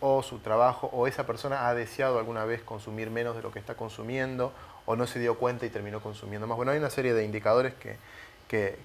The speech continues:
que hablan de la, de la problematicidad. Este, y en cuanto a, a, eh, los efectos que tiene ese consumo problemático, eh, el ef-, los efectos sobre la salud, eh, son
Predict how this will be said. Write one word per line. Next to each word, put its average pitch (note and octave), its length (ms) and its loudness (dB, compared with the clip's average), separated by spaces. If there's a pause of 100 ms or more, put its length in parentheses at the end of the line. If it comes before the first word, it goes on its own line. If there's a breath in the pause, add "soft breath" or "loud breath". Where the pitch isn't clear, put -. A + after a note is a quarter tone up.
que A#2 80 2
hablan A#2 260 6
de G2+ 80 -2
la, F#2 300 -4
de G#2+ 80 -2
la G2 100 2
problematicidad. G#2+ 880 -2 (480 loud breath)
Este, G#2+ 540 -6 (240 loud breath)
y C#3 80 4
en C#3+ 100 2
cuanto D3+ 400 6
a, C3+ 140 6
a, D3 340 10 (220)
eh, G2+ 520 -2 (540)
los B2+ 220 2
efectos F#3 460 2
que A2+ 100 -8
tiene A2+ 480 -4
ese A2 160 -8
consumo A2+ 420 -8
problemático, A#2+ 800 2 (400 loud breath)
eh, A2 460 -2
el C#3 160 0
ef-, - 220 -6
los C3 280 -2
efectos F#3+ 340 -6
sobre C3+ 220 -4
la C3+ 120 -2
salud, E3 300 -4 (580 loud breath)
eh, C3 160 -6
son D3 580 -6